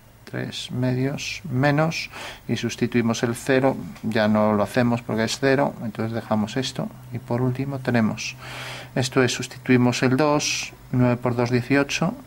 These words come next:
Podemos poner esto entre paréntesis, menos, ahora sustituimos tres medios, tres por nueve, veintisiete medios.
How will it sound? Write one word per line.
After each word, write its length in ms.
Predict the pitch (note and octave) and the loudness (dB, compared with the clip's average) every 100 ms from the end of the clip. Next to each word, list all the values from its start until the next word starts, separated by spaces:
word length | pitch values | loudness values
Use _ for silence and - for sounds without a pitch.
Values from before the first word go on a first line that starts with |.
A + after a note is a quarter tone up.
| - - - - - - | -20 -20 -20 -20 -20 -12
Podemos 260 | A2+ G2+ | -8 -8
poner 240 | - A2+ G#2 | -2 -2 -2
esto 140 | - | -2
entre 160 | A2 G#2+ | -2 0
paréntesis, 580 | A#2 B2 A#2+ A#2 B2 - | 0 0 0 -2 -4 0
menos, 540 | B2+ C3+ C3 - - | 4 4 2 -2 -2
ahora 160 | A#2+ A#2 | 2 2
sustituimos 600 | B2 B2 A#2+ A#2+ A2+ A2+ | 0 -6 0 2 2 0
tres 220 | B2+ - | -6 -4
medios, 420 | C3+ C3+ D3 - - - - - - - | -2 -2 -4 -8 -14 -18 -16 -16 -18 -20
tres 380 | - B2+ B2 - | -2 2 2 0
por 360 | - A#2 A#2 B2 | -4 -2 0 0
nueve, 260 | B2 A#2 | 2 4
veintisiete 680 | A2+ A2+ A#2+ - C3 C#3+ C3 | 2 0 0 2 2 2 0
medios. 720 | B2 F#2+ - - - - - | 0 -2 -2 -6 -12 -10 -10